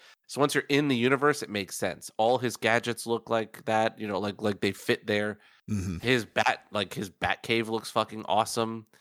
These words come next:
Speaker 2: Yeah,
Speaker 1: You
Speaker 2: it's
Speaker 1: know, we're,
Speaker 2: just straight
Speaker 1: you're
Speaker 2: up a
Speaker 1: probably gonna say
Speaker 2: cave.
Speaker 1: it too.
Speaker 2: <laughs>
Speaker 1: Yeah, Wayne Manor, best Wayne Manor as well.
Speaker 2: Oh, a hundred percent.
Speaker 1: Uh, yeah.
Speaker 2: Yeah.
Speaker 1: It's, it's
Speaker 2: And
Speaker 1: great.
Speaker 2: yeah, I,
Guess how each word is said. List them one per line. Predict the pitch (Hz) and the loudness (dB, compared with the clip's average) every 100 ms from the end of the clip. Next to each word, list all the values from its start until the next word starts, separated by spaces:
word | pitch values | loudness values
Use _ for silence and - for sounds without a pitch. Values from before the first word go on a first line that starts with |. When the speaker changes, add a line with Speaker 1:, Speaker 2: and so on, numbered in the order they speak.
| _ - | _ -10
Speaker 2:
Yeah, | 78 85 104 | -4 -2 0
Speaker 1:
You | |
Speaker 2:
it's | 101 | 2
Speaker 1:
know, | 98 - | 2 0
we're, | 110 113 | -4 0
Speaker 2:
just | 110 - | 2 2
straight | 110 113 | 2 0
Speaker 1:
you're | 101 | 2
Speaker 2:
up | |
a | 123 | 2
Speaker 1:
probably | 120 | 2
gonna | 139 147 143 | 2 2 2
say | 123 | 2
Speaker 2:
cave. | 127 | 0
Speaker 1:
it | 131 - - - - - - | -2 -6 -6 -4 -4 -8 0
too. | |
Speaker 2:
<laughs> | |
Speaker 1:
Yeah, | 131 107 | 4 4
Wayne | 95 123 131 | 4 4 4
Manor, | 127 131 143 143 | 4 4 4 2
best | 104 117 - | 4 2 4
Wayne | 117 110 | 0 2
Manor | 113 117 113 | 0 -2 -2
as | 107 107 | -4 0
well. | 110 95 76 80 - | 2 4 2 -4 -4
Speaker 2:
Oh, | 104 | -4
a | |
hundred | 87 117 98 95 | -2 -2 -4 -2
percent. | 98 - 135 - | 0 0 -2 -12
Speaker 1:
Uh, | - _ _ _ - | -20 _ _ _ -2
yeah. | 113 98 90 - _ _ _ _ | 0 0 -2 -12 _ _ _ _
Speaker 2:
Yeah. | - - | -10 -6
Speaker 1:
It's, | 107 110 - - - - - - _ _ _ _ _ - | 2 2 0 -12 -10 -10 -12 -16 _ _ _ _ _ -8
it's | 104 - - | -8 -6 0
Speaker 2:
And | 143 | 0
Speaker 1:
great. | - - _ _ _ _ _ - | 0 -10 _ _ _ _ _ 0
Speaker 2:
yeah, | 117 82 67 | 2 2 2
I, | 117 | 4